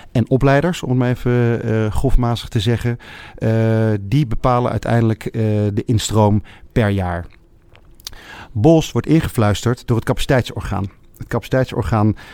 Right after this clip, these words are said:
berekent, hè, eh, nou, er zijn heel veel factoren die daar een, een, een rol bij, eh, spelen. Maar die bepalen een soort van bandbreedte van, "Goh, eh,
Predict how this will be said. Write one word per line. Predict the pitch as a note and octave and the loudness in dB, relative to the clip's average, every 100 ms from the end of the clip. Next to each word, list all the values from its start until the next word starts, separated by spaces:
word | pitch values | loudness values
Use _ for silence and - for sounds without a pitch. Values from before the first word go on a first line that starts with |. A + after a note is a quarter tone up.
| - | -10
berekent, | G#2+ G#2 A2+ B2 B2 A2 - - | -2 2 4 4 2 0 -2 -4
hè, | A2 B2+ B2+ | 0 2 0
eh, | - G2+ G#2 A2 A2 G#2 | -2 -2 -2 -2 -2 -2
nou, | G#2 | -2
er | G#2 | 0
zijn | A2+ | 2
heel | C3+ E3+ B2+ | 4 4 2
veel | A#2 | -2
factoren | - - C3 A2+ G#2+ | -6 -2 0 0 2
die | A2 | 2
daar | G#2+ G2+ | 2 2
een, | G#2 - | 0 0
een, | G#2 G#2+ | -2 0
een | G#2+ | -2
rol | G#2 G#2 C3 | 0 2 2
bij, | A#2+ A2+ A2+ A2+ | 2 2 0 0
eh, | A2 | -2
spelen. | G#2 - A2+ G#2+ C3+ - - - - | -2 0 2 0 -2 -8 -16 -10 -2
Maar | G#2+ | 0
die | A2 | 0
bepalen | G#2+ B2 A#2+ | 0 2 2
een | A#2 | 0
soort | B2+ - | -4 -4
van | F#2+ | -4
bandbreedte | E2+ A#2 C#3+ B2 C3+ C3 C3+ C3+ - - | 0 -2 0 0 0 0 -4 -4 -10 -14
van, | - G2+ | -8 -4
"Goh, | - C3 B2+ - | 0 2 0 -2
eh, | A#2 | -6